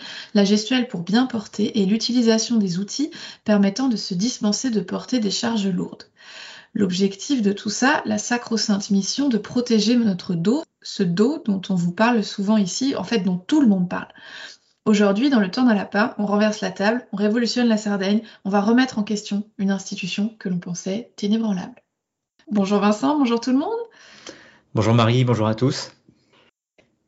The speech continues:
Speaker 2: Les douleurs de la colonne, ou du rachis, comme on dit dans le milieu médical, sont des troubles musculo-squelettiques très fréquents parmi les professionnels qui exercent un métier avec une demande physique importante. On pense aux ouvriers du bâtiment, aux personnes faisant de la manutention dans les entrepôts, dans des magasins,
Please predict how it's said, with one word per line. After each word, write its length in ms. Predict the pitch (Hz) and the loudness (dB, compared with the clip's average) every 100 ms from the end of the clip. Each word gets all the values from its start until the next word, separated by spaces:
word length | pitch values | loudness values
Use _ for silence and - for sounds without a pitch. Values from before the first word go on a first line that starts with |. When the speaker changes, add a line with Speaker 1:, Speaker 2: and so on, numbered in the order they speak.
| - | -6
Speaker 2:
Les 80 | |
douleurs 240 | 110 123 165 | -2 0 2
de 80 | 120 | 2
la 80 | |
colonne, 480 | 110 120 113 135 156 - - | 2 2 2 2 0 -4 -6
ou 60 | |
du 160 | 117 107 | -4 -4
rachis, 400 | 101 113 - 165 | -4 -4 -2 -6
comme 240 | - 110 | -2 -2
on 80 | 110 | 0
dit 140 | 110 123 | 0 0
dans 160 | 110 | 0
le 100 | 104 | -2
milieu 240 | 104 107 110 | -2 0 0
médical, 720 | 104 104 101 110 127 131 - | 0 -4 -4 -2 0 -4 -10
sont 180 | - 123 | -8 -2
des 120 | 113 | 0
troubles 320 | 113 131 120 110 | 0 0 2 2
musculo-squelettiques 680 | 113 - 113 - 110 110 - | 0 0 -2 0 -4 -4 -8
très 200 | - 156 | -2 -2
fréquents 380 | - 113 117 | 0 0 0
parmi 300 | 127 113 113 | 0 0 0
les 140 | 117 107 | -2 -4
professionnels 640 | - 113 113 - 107 123 | -6 -6 -6 -4 0 0
qui 140 | 127 113 | 0 -2
exercent 360 | 104 120 123 | 0 -2 -2
un 60 | 110 | -4
métier 340 | 101 104 131 | -4 -4 0
avec 240 | 131 110 - | 0 0 -2
une 80 | |
demande 300 | 104 110 123 | -2 0 0
physique 320 | 123 113 117 127 | -2 -4 -4 2
importante. 600 | 131 123 117 - 127 - _ _ _ _ _ | 2 2 -2 -10 -16 -18 _ _ _ _ _
On 60 | |
pense 260 | 104 131 127 | 0 2 2
aux 80 | 113 | -2
ouvriers 280 | 110 110 110 | -2 0 -2
du 120 | 110 | -2
bâtiment, 600 | 107 104 - 107 113 165 _ - | -4 -4 -4 -4 -4 -8 _ -4
aux 80 | |
personnes 440 | 110 127 127 120 113 | 0 0 2 0 0
faisant 300 | - 113 113 | -4 -2 -2
de 80 | 107 | -2
la 140 | 104 | -2
manutention 540 | 110 117 113 117 - | 0 0 0 -4 -2
dans 60 | 123 | -2
les 140 | 110 | 0
entrepôts, 600 | 104 101 110 104 110 - - | -2 -4 -6 -2 -2 -2 -2
dans 120 | 113 | -2
des 100 | 104 | 0
magasins, 580 | 107 110 107 104 107 | 2 2 0 -2 -6